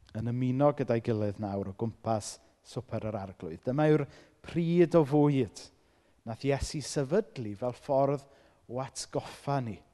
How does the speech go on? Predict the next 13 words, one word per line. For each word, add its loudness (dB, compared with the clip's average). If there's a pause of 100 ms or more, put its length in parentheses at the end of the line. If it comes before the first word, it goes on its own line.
(600)
ynglŷn -2
â -6
beth -4
yw'r -2
allwedd -4 (480)
i -8
deyrnas -2
nefoedd. -8 (480)
Sef -2
fod 4
e 8
wedi 6
marw 4